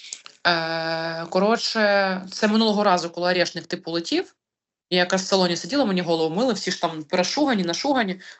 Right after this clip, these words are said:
Я карти пішла, взяла, така, зайшла в туалет, думаю, не буду нікого лякати, ну, того, що, блін, знаєш, зараз почну, зараз почнеться. Дивлюсь, така, там валет піковий. І я виходжу, кажу, «Нічого не буде, все ок, нормально». І тривогу, типу, відмінили, все нормально.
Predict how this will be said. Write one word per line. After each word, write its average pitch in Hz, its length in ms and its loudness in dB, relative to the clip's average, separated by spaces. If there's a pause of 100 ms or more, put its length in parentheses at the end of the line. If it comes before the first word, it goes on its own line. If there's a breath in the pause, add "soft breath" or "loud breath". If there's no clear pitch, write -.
Я 190 80 0
карти 190 300 0
пішла, 175 240 -8
взяла, 185 300 0
така, 175 400 0
зайшла 190 280 0
в 202 100 -2
туалет, 214 320 4
думаю, 185 220 -2
не 185 80 0
буду 233 180 0
нікого 202 300 0
лякати, 247 400 2
ну, 196 80 -6
того, 196 220 -4
що, 202 160 -6
блін, 170 280 -6
знаєш, 180 280 0
зараз 170 220 -2
почну, 190 280 -6
зараз 180 260 -2
почнеться. 160 600 -4 (880 loud breath)
Дивлюсь, 208 400 2
така, - 200 -2
там 214 180 2
валет 240 240 0
піковий. 160 520 -2
І - 20 -2
я 190 140 4
виходжу, 190 360 0
кажу, 175 200 -6
«Нічого 180 220 -4
не 220 60 0
буде, 190 180 -4
все - 200 -6
ок, 151 240 -6 (340)
нормально». 151 400 -4 (200)
І - 40 -16
тривогу, 147 320 -2
типу, - 200 -12
відмінили, 214 380 0
все - 200 -6
нормально. 143 500 -6